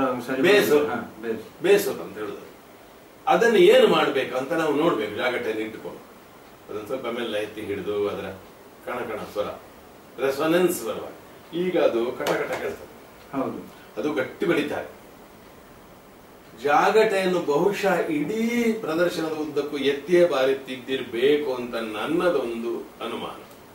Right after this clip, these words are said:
Speaker 1: ಹ್ಮ್.
Speaker 2: ಇದನ್ನು ಬೇರೆ ಯಾರು ಹೇಳಿದಾರೋ ನನಗೆ ಗೊತ್ತಿಲ್ಲ, ನನಗೆ ಕಾಣುವುದು.
Speaker 1: ಹ್ಮ್.
Speaker 2: ಈಗ ನೋಡಿ, ಈ ಸ್ತುತಿ ಪದ್ಯದ ಕೊನೆಗೆ
Speaker 1: ಹ್ಮ್.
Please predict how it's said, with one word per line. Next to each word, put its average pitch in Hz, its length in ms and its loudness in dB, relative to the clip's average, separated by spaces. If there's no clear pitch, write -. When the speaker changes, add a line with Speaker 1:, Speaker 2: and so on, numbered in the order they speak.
Speaker 1:
ಹ್ಮ್. 107 160 -4
Speaker 2:
ಇದನ್ನು 104 200 -2
ಬೇರೆ 107 260 0
ಯಾರು 90 240 -2
ಹೇಳಿದಾರೋ 117 480 0
ನನಗೆ 127 200 -4
ಗೊತ್ತಿಲ್ಲ, 131 540 -8
ನನಗೆ 180 400 4
ಕಾಣುವುದು. - 380 -2
Speaker 1:
ಹ್ಮ್. - 560 -4
Speaker 2:
ಈಗ 127 180 -6
ನೋಡಿ, 107 540 -6
ಈ 131 120 -4
ಸ್ತುತಿ 226 320 -2
ಪದ್ಯದ 160 460 2
ಕೊನೆಗೆ 131 380 -2
Speaker 1:
ಹ್ಮ್. 135 200 0